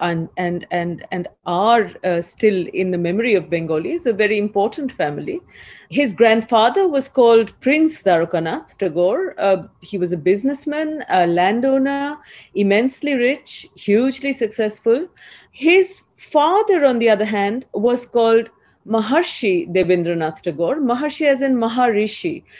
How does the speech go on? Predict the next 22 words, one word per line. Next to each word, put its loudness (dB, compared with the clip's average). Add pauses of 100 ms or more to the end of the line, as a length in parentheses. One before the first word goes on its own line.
(280)
uh, 2
to -4
denote 2
his -2
religious 0
turn, 0
really, 2
a 0
sort -4
of -4
Oedipal -4
turn 0
against -6
his -14
father -6
almost. -10 (420)
Rabindranath 4
was 2
born 2
in -6
eighteen -4
sixty-one -4